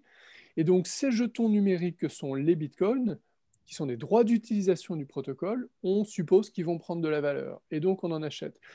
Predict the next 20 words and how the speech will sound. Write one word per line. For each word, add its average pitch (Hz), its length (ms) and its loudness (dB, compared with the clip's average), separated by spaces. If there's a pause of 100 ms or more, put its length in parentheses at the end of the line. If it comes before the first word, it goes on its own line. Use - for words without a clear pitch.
(240)
Et - 40 -12
c'est - 120 -12
pour 139 140 -8
ça 214 160 -2
qu'aujourd'hui, 156 600 -2
un 170 100 -2
Bitcoin 175 480 -2
vaut 160 200 -4
cinquante 151 440 -10
mille 160 100 -4
dollars, 131 340 0 (300)
alors 123 180 -2
qu'à 143 120 -2
l'origine, 131 500 0
ça - 160 -8
valait 127 220 0
rien 170 220 2
du 151 180 -2
tout. - 180 -14 (1500)
<clears throat> - 80 -6